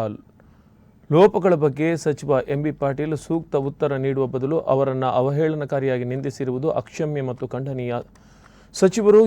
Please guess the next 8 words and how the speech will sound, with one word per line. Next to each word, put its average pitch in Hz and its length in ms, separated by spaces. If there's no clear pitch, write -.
ಈ 185 60
ವಿಚಾರದಲ್ಲಿ 180 500
ಬೇಷರತ್ 147 480
ಕ್ಷಮೆ 165 280
ಯಾಚಿಸಬೇಕೆಂದು 143 680
ವಿಧಾನ 143 280
ಪರಿಷತ್ 127 320
ಸದಸ್ಯ 151 460